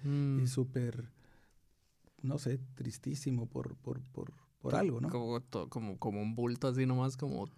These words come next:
Speaker 1: tirado
Speaker 2: Y
Speaker 1: ahí.
Speaker 2: cuando estás triste, pues sí sales y sí haces muchas cosas y todo, pero andas agüitado, ¿no?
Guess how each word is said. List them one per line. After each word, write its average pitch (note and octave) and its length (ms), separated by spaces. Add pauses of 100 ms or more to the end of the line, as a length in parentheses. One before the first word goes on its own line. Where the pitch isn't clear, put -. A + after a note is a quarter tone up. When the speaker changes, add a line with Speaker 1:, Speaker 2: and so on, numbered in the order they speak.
Speaker 1:
tirado G#2+ 420
Speaker 2:
Y C3+ 40
Speaker 1:
ahí. D3+ 60
Speaker 2:
cuando E3+ 200
estás E3+ 280
triste, E3+ 360
pues C#3 180
sí C#3 100
sales C3 580
y B2+ 60
sí C3+ 100
haces B2+ 220
muchas B2+ 320
cosas - 480
y - 60
todo, G#3 240
pero B2 160
andas C3+ 220
agüitado, C3+ 480
¿no? D#3 120